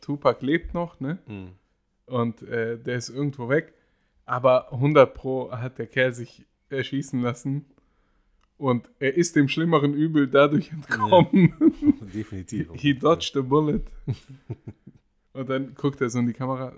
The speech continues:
Speaker 1: so, "I mean, he didn't dodge the bullet, but you get what I mean." <laughs>
Speaker 2: Ich find's jetzt grad nicht, aber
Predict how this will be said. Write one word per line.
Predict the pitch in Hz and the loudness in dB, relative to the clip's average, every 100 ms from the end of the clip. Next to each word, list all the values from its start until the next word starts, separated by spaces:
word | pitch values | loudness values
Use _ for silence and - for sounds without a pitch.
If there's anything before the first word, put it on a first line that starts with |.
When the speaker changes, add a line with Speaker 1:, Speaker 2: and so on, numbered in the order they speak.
| 117 | -12
Speaker 1:
so, | 117 117 _ _ _ _ - | -12 -12 _ _ _ _ -6
"I | 120 | -2
mean, | 123 131 123 - _ _ _ | 0 0 -2 -6 _ _ _
he | 110 123 | -10 -2
didn't | 135 143 131 | -2 0 0
dodge | 127 127 - | 0 -2 -4
the | 120 | -2
bullet, | 127 135 131 | 0 2 2
but | 135 127 - - _ | 2 0 -2 -18 _
you | 139 160 160 | -8 -2 2
get | 147 143 | 2 2
what | 135 127 | 2 2
I | 127 | 2
mean." | 127 135 214 | 2 0 0
<laughs> | - 139 - 127 _ - _ - _ _ _ _ _ _ _ _ | -6 -12 -12 -16 _ -20 _ -20 _ _ _ _ _ _ _ _
Speaker 2:
Ich | 90 - | -20 -20
find's | - 95 | -18 -18
jetzt | 85 - | -20 -20
grad | 87 87 | -20 -20
nicht, | 87 85 | -20 -20
aber | 82 | -20